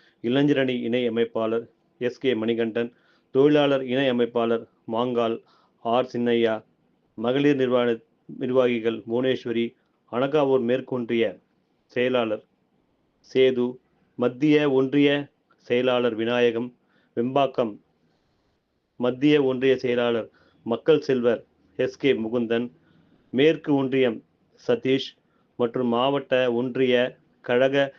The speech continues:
கிளை நிர்வாகிகள், பொதுமக்கள் சுமார்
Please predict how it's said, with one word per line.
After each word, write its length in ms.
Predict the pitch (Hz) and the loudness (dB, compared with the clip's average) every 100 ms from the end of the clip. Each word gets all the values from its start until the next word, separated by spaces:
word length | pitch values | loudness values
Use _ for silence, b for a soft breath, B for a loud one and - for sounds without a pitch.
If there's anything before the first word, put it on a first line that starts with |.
| b b | b b
கிளை 260 | 123 135 | 0 2
நிர்வாகிகள், 680 | 135 120 120 120 117 117 - _ | 2 0 0 0 -2 -4 -8 _
பொதுமக்கள் 600 | - 131 143 127 - 123 120 _ _ | -4 0 0 0 -2 -4 -6 _ _
சுமார் 380 | 123 117 113 | -6 -2 -2